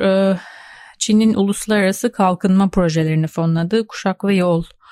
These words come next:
e, girişiminin yeşil dönüşümü için hazırlanan Ulusal Kalkınma ve Reform Komisyonu,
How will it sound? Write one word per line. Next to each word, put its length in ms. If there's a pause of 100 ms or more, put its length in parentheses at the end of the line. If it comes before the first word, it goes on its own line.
(420)
e, 240
girişiminin 920
yeşil 400
dönüşümü 440
için 200
hazırlanan 600
Ulusal 440
Kalkınma 580
ve 100
Reform 400
Komisyonu, 800